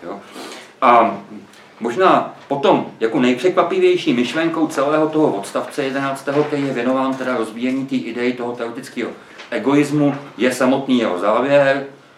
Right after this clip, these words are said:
„Absolutní subjektivismus zůstane nám otevřenou otázkou.“ Jo? Klíma myšlenku absolutního subjektivismu v této knize pustí z ruky.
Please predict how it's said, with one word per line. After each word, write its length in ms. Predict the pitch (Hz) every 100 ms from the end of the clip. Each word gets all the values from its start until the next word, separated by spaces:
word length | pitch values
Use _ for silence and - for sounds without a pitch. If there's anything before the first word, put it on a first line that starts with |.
| -
„Absolutní 640 | 139 139 - 175 151 -
subjektivismus 1120 | 151 123 143 143 147 135 131 131 127 127 127 - - -
zůstane 580 | 90 120 127 - 139 123
nám 240 | 117 113 110
otevřenou 560 | - 110 104 98 87
otázkou.“ 540 | 80 87 78 - - 73 - _ _ _ _ -
Jo? 180 | 170 - - - -
Klíma 380 | 151 180 185 156
myšlenku 540 | 123 151 147 143 147
absolutního 540 | - - 135 127 113
subjektivismu 920 | - 120 127 127 123 120 117 117 113 110 -
v 100 | -
této 300 | 127 - 113
knize 540 | 117 107 107 98 87 - -
pustí 360 | - - 104 87
z 40 |
ruky. 380 | 87 85 -